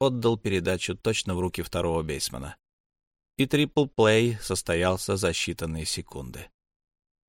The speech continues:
Свенсоны и их болельщики в полном составе застыли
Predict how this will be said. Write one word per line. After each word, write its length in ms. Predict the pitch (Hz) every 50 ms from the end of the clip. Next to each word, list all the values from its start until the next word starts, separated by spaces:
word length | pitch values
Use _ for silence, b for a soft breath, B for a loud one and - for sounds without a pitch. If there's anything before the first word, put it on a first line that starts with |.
| _ _ _ _ _ -
Свенсоны 600 | - - 104 101 107 107 - - 107 104 104 101
и 240 | - - 95 107 107
их 80 | 101
болельщики 720 | 98 104 98 104 117 120 104 - - - - - - 73
в 100 | 71 - -
полном 380 | - 107 113 110 107 107 104
составе 540 | - - 101 95 - - 117 110 110 110 107
застыли 640 | 101 110 104 101 - - - 131 123 117 117 107